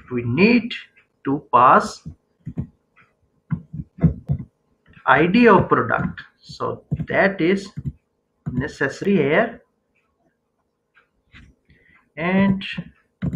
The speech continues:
we are here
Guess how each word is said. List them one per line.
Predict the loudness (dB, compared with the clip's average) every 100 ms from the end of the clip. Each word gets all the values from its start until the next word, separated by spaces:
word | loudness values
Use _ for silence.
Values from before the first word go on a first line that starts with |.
| -8 -12 -14 -14 -16 _ _ -20 -16
we | -8 -2 0
are | 2 2 -2 -14 _ _
here | -6 -2 0 0 0 -2 -8